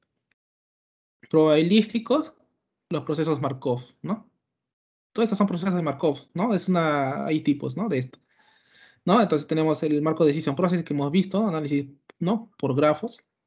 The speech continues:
¿no? Y, eh, las cadenas Markov ocultas y las cadenas de Markov comunes, ¿no? Ahora, mat-,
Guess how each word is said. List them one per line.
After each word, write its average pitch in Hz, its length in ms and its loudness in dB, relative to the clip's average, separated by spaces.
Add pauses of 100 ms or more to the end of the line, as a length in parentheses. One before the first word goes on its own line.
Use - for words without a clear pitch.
(240)
¿no? 220 240 -4
Y, 151 480 -6
eh, 143 320 2
las 143 140 2
cadenas 151 260 4
Markov 143 240 0
ocultas 196 600 2 (840)
y 165 160 -2
las 147 100 0
cadenas 147 260 2
de 143 60 -4
Markov 131 460 0
comunes, 120 480 -2
¿no? 196 220 -2 (760)
Ahora, 151 320 4
mat-, 170 240 -2